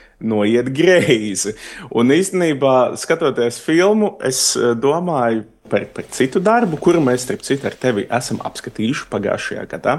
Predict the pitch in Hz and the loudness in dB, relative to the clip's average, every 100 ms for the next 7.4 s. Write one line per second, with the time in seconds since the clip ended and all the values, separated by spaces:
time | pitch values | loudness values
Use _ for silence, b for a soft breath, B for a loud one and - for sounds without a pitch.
0 | - 110 104 107 107 107 107 110 104 120 | -2 2 4 4 2 2 2 -2 -4 -2
1 | 117 135 143 - 107 110 110 107 117 - | 2 2 0 0 2 2 0 0 0 -2
2 | - 110 107 101 107 110 110 123 117 107 | -4 -2 -2 0 0 2 2 2 0 2
3 | 107 117 135 113 107 - 113 113 123 123 | 2 0 -2 -2 -4 -6 -2 -2 0 0
4 | 107 104 107 113 120 107 104 - 104 104 | 0 2 4 2 2 -2 -4 -4 -2 2
5 | 107 117 - - - 107 113 139 202 220 | 2 2 -2 -4 -4 -2 -2 0 2 2
6 | - 156 180 247 196 139 127 117 113 113 | 0 2 2 2 2 4 4 2 0 -2
7 | 113 127 123 - | 0 0 0 -8